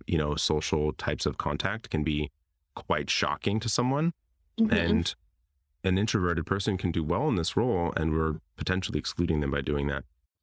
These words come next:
Speaker 2: Even in an account manager role, I see that as being more of an extroverted role.
Speaker 1: I don't, I
Speaker 2: Not
Speaker 1: don't know
Speaker 2: always.
Speaker 1: that I agree,
Speaker 2: Okay.
Speaker 1: because you don't have to have someone that likes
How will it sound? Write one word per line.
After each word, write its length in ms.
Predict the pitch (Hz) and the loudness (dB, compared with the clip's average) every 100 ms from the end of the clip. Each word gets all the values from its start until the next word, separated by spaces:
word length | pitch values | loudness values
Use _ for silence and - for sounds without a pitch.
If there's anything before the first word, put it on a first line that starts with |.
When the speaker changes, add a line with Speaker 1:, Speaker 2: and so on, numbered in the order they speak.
| - | -4
Speaker 2:
Even 260 | 240 240 | 0 2
in 100 | 240 | 2
an 80 | 214 | 0
account 300 | 202 - 208 | 0 0 0
manager 420 | - 185 196 170 | 0 -2 0 0
role, 240 | 165 156 156 | 0 -2 0
I 80 | 180 | -2
see 160 | - | -2
that 160 | 185 175 | -2 -2
as 140 | 170 | -4
being 220 | - 180 - - | -4 -4 -4 -8
more 420 | 214 190 196 190 180 | 0 2 2 2 0
of 100 | 170 | -2
an 80 | 175 | -2
extroverted 640 | 180 - 175 175 170 170 _ _ - | -2 -2 0 2 0 -2 _ _ -6
role. 360 | 185 180 190 - _ _ _ _ - | -2 0 0 -4 _ _ _ _ -4
Speaker 1:
I 60 | |
don't, 160 | 147 165 _ - | -4 -4 _ -4
I 20 | - | 0
Speaker 2:
Not 40 | |
Speaker 1:
don't 40 | 156 | 2
know 60 | |
Speaker 2:
always. 220 | 101 123 127 | 2 2 2
Speaker 1:
that 100 | 120 | 0
I 60 | |
agree, 600 | 104 90 82 82 110 165 | 0 0 2 2 4 2
Speaker 2:
Okay. 100 | 285 | 2
Speaker 1:
because 200 | 254 127 | 0 2
you 60 | 120 | 2
don't 240 | 160 - | 2 0
have 240 | - 107 113 | 0 0 0
to 80 | 104 | -2
have 280 | 98 98 | 0 -2
someone 300 | 98 92 87 | 0 2 2
that 160 | 87 82 | 2 2
likes 540 | 85 78 98 - - | 2 4 0 -2 -6